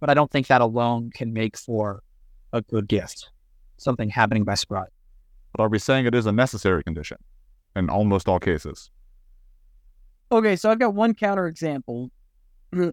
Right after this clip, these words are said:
Speaker 3: Um, I, there are still some things that I would rather not buy for myself that I would love to receive as a gift. So the most recent example of this is I wanted a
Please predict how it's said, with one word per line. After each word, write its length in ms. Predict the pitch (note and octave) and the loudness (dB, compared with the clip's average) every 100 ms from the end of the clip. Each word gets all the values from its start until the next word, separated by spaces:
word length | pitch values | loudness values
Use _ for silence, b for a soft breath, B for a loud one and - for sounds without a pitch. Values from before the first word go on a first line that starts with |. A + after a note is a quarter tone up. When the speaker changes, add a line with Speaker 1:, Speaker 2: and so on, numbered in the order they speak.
| - | 2
Speaker 3:
Um, 600 | F#3 F#3+ F3+ E3+ D3+ D3+ _ _ _ _ _ _ _ _ _ _ _ _ | 2 4 2 0 -4 -8 _ _ _ _ _ _ _ _ _ _ _ _
I, 640 | E3 F#3 G3 G3+ G3+ G3 - _ _ _ | 0 2 2 0 0 -2 -6 _ _ _
there 280 | F#3+ E3+ G3+ | -12 0 2
are 40 | G#3 | 2
still 300 | - C#4 D4+ | 0 0 0
some 340 | - A3+ B3 | 2 2 2
things 380 | - G3 G#3 A3+ | 2 0 0 0
that 100 | F#3+ | 0
I 140 | E3+ | 0
would 180 | E3+ D#3+ | -2 -4
rather 540 | D#3 F3+ G3 A3 A#3+ A3+ | 0 0 2 0 -2 -4
not 380 | E3 D#3+ E3+ F#3+ E3+ | -2 0 0 -2 -2
buy 340 | D#3+ D#3+ F3 F#3 | 0 0 -2 -6
for 140 | E3 E3+ | -8 -4
myself 760 | D#3+ D#3 - D#3+ C3 B2 - _ _ _ _ _ | -4 -4 -2 0 -2 -6 -14 _ _ _ _ _
that 160 | D#3+ E3 | 0 2
I 80 | E3+ | 2
would 180 | E3 | 0
love 200 | D#3 D#3+ | -2 -2
to 80 | - | -2
receive 380 | E3 - D#3+ D3+ | -6 -6 -6 -4
as 120 | C#3+ | -4
a 40 | C3+ | -2
gift. 340 | C3+ A2+ - | -2 -4 -6
So 140 | - | -6
the 140 | C#3+ D3 | 0 0
most 320 | E3 G#3 - | 2 0 0
recent 240 | G#3+ G3 | -2 -2
example 360 | F#3 F3+ F3 E3+ | -2 0 0 0
of 60 | D#3+ | 0
this 300 | D#3 - - _ _ _ | -2 -6 -20 _ _ _
is 240 | E3+ E3+ - | -4 -2 0
I 360 | E3 F3+ F#3+ G3+ | 2 4 4 2
wanted 500 | F3+ F3+ F#3 F#3 | 0 0 0 0
a 80 | E3 | -2